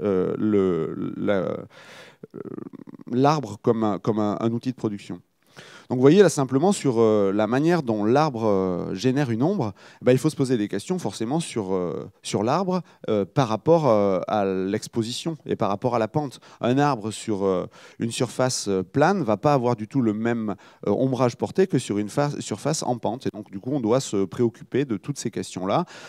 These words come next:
Et puis, euh, ben, on cherche aujourd'hui à développer, euh, des systèmes de compréhension de l'impact de l'ombre, c'est-à-dire qu'on va essayer de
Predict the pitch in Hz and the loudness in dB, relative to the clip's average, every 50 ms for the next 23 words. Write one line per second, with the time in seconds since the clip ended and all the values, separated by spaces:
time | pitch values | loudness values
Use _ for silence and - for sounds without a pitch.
0 | - - - - - - 117 131 127 - - 156 156 151 143 127 117 113 110 107 | -18 -20 -20 -16 -2 0 2 2 2 0 -2 -2 2 4 6 6 6 6 6 4
1 | 101 95 101 95 95 - - - 85 82 123 - - 175 180 - - 160 131 127 | 4 2 0 -2 -2 -6 -8 -8 -8 -6 -4 2 2 2 2 2 2 2 2 2
2 | 117 117 147 196 220 214 156 113 113 127 151 151 135 139 135 110 - 180 196 220 | 2 4 4 4 6 6 4 4 6 6 6 6 8 6 4 6 6 6 8 8
3 | 208 - - 120 113 107 107 101 95 95 87 90 95 127 127 - - 120 - - | 6 6 6 6 6 6 4 4 2 2 0 0 0 0 0 -2 -4 -8 -4 2
4 | 135 151 180 196 196 165 143 123 123 123 123 120 - 156 156 - - 127 123 113 | 4 4 4 4 0 -4 -6 -4 0 0 0 2 2 -2 -2 -2 -4 -4 -4 -4
5 | - - 180 190 190 147 127 120 120 120 - 156 156 139 135 127 123 120 123 120 | -4 -2 -2 2 4 4 4 4 2 2 0 -2 2 2 4 4 6 4 2 0
6 | - 110 113 131 - 120 113 110 123 139 147 - - 135 123 123 135 165 208 262 | -2 -2 -2 -2 0 -2 0 2 2 2 2 0 -2 -2 0 4 4 4 4 2
7 | 269 - _ _ _ _ _ - 117 117 127 127 123 120 117 113 110 110 104 98 | 0 -6 _ _ _ _ _ -20 -2 2 6 8 8 8 8 6 6 4 2 0
8 | 92 | -2